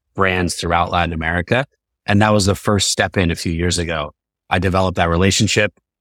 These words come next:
and then it slowly started to compound into different things. And I went to, I started actually going to actual networking events within Latin America too. I'm not fluent in Spanish, but I'm decent at Spanish. And I also have a friend from Mexico City who went with me too, who's obviously bilingual, right? I've been to about two of those. So those,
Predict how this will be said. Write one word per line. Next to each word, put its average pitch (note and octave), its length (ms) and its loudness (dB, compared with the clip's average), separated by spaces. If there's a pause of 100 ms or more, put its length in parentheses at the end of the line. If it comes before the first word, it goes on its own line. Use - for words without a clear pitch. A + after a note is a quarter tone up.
(120)
and F#2+ 160 2
then F2 180 0
it D#2 80 -8
slowly F#2 420 0
started F2 240 -2
to E2 60 -4
compound E2+ 640 0
into D2+ 180 -2
different F#2 360 -2
things. F2+ 260 0
And E2+ 80 0
I F2 60 0
went F2+ 240 -2
to, F2 140 0
I F2+ 60 2
started G2+ 280 0
actually F2 240 -4
going E2+ 400 0
to D#2 420 -4
actual A2 520 0
networking A#2 580 0
events G2 360 0
within F#2 380 0
Latin F2 240 0
America E2+ 420 -2
too. G2 360 2
I'm G2+ 120 2
not A2 160 2
fluent G2+ 360 2
in E2+ 80 0
Spanish, F#2 680 0 (120)
but F2 100 0
I'm E2 260 2
decent A#2+ 480 0 (220)
at B2 160 -2
Spanish. C#3+ 580 0
And F#2 80 2
I F2 60 2
also F#2 260 0
have F#2+ 140 0
a F2 60 -6
friend F2+ 260 -2
from F2 100 0
Mexico F2 300 0
City F2+ 260 0
who E2+ 140 -4
went E2 160 -2
with E2+ 160 -6
me D#2+ 80 -2
too, D#2+ 220 -2
who's D#2+ 140 -6
obviously D#2+ 380 0
bilingual, D#2+ 540 -2
right? D2+ 280 -2
I've F#2+ 80 0
been G2+ 120 2
to G2 60 4
about E2 180 -2
two F2+ 240 2
of E2+ 60 0
those. D2 260 -4
So - 180 -2
those, G2+ 400 0